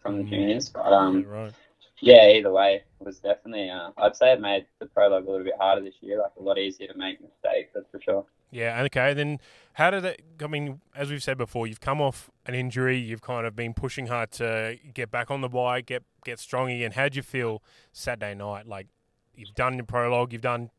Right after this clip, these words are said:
Speaker 2: kind of, you've, you've set yourself in a good position. How was it then going to bed that night thinking, "Okay, like, I'm going into Hattah, I've done Hattah, but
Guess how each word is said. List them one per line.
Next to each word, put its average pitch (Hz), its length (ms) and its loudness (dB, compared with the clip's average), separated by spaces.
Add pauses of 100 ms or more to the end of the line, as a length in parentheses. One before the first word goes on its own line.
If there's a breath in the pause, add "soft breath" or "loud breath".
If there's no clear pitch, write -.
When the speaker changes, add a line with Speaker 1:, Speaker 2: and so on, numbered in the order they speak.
(120)
Speaker 2:
kind 127 240 -2
of, 120 220 -6 (140)
you've, 127 180 -14
you've 127 160 -8
set 156 160 -8
yourself 131 260 -6
in 123 60 -6
a 120 40 -8
good 120 140 -10
position. 120 360 -12 (480 soft breath)
How 143 260 -2
was 143 140 -6
it 143 120 -12
then 123 160 -6
going 120 240 -6
to 110 40 -10
bed 113 280 -10
that 110 160 -8
night 110 280 -12
thinking, 113 340 -14
"Okay, 101 300 -14
like, 95 240 -16 (220)
I'm 113 80 -14
going 117 320 -4
into 113 140 -10
Hattah, 104 280 -10
I've 110 120 -12
done 123 200 -4
Hattah, 113 540 -6
but 113 160 -12